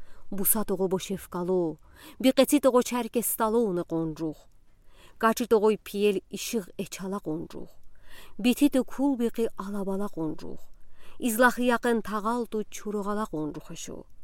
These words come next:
Гариблуг запкал того коришалууны кунжух. Етим хойка сүпүр чүпү хой бажаны чуркалууны.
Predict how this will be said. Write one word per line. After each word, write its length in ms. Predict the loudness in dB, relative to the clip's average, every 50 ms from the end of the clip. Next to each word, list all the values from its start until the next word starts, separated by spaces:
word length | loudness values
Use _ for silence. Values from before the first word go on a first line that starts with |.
| -12 -12 -12 -14 -14 -16 -18 -18 -18 -20 -20 -20 -8 -2
Гариблуг 560 | 0 2 4 4 2 2 2 2 2 2 2
запкал 480 | 2 0 0 0 -4 -6 -4 -4 -4 -2
того 280 | 0 0 2 2 0 0
коришалууны 880 | 0 -2 -2 -2 -2 -4 -4 -6 -6 -6 -4 -2 -2 -2 -2 -4 -4
кунжух. 520 | -4 -4 -4 -4 -4 -4 -6 -6 -8 -8 -10 -10 -8 -8 -6 -6 -8 -8 -8 -8 0 0 2 4
Етим 360 | 4 2 2 2 2 2 2
хойка 360 | 2 2 0 0 0 0 -4 -6
сүпүр 480 | -4 -4 -6 -6 -6 -4 -6 -6 -6 -6
чүпү 320 | -8 -10 -6 -4 -6 -6
хой 300 | -6 -4 -2 0 0 0
бажаны 520 | -2 -6 -10 -10 -10 -8 -6 -6 -6 -6
чуркалууны. 720 | -6 -8 -12 -12 -10 -8 -8 -8 -6 -8 -10 -10 -12 -14 -16